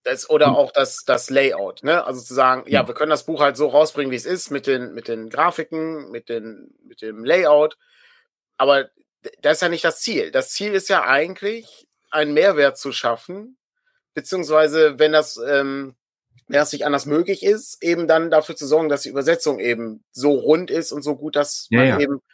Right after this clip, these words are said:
Speaker 1: auch nicht mehr zur englischen greifen müsste, theoretisch
Speaker 2: Genau.
Speaker 1: gesehen.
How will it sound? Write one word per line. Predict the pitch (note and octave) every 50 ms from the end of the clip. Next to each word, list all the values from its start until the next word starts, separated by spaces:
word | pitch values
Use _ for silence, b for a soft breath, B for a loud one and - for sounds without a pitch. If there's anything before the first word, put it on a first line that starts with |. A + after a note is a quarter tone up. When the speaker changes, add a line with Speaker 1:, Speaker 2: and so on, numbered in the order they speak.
| b -
Speaker 1:
auch | C3+ B2+ C#3
nicht | D#3 F3 - - E3+
mehr | E3 D#3+ -
zur | - D3+ C3+
englischen | C#3+ D#3 E3+ D#3+ - - D3
greifen | C#3 - A#2+ C#3 D3+ C3+ C#3+ C3+ A#2+
müsste, | B2 B2 A#2 - - - G#2 D#2 - -
theoretisch | - A2 G#2 F#2+ G#2 G#2 C3 A#2+ G#2
Speaker 2:
Genau. | G2 G#2
Speaker 1:
gesehen. | F2+ F2+ F2+ D2+ C2+ -